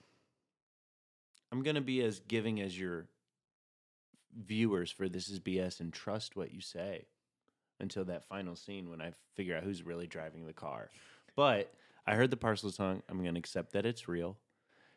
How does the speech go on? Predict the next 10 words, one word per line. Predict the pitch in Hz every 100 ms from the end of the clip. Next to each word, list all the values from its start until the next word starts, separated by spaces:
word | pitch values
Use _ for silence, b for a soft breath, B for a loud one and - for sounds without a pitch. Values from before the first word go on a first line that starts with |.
| b
The | 117
hundred | 127 147 131 113
push-ups, | 139 135 110 92 - - - - _ _ _ -
that's | 110 -
tricky | - 151 135 - 82
because | - 95 107 101
with | 101
your | 107
body | 92 104 98 113 123
weight | 131 147 147